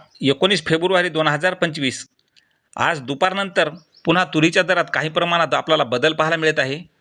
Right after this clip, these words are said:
पहा सविस्तर माहिती आपल्या व्हिडिओच्या माध्यमातून.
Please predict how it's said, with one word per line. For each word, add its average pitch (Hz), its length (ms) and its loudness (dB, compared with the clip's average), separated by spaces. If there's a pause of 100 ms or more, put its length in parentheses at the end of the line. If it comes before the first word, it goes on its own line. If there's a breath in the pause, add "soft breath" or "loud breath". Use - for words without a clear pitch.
(220)
पहा 160 160 0
सविस्तर 175 420 0
माहिती 147 320 -2
आपल्या 123 220 2
व्हिडिओच्या 135 440 0
माध्यमातून. 135 520 -4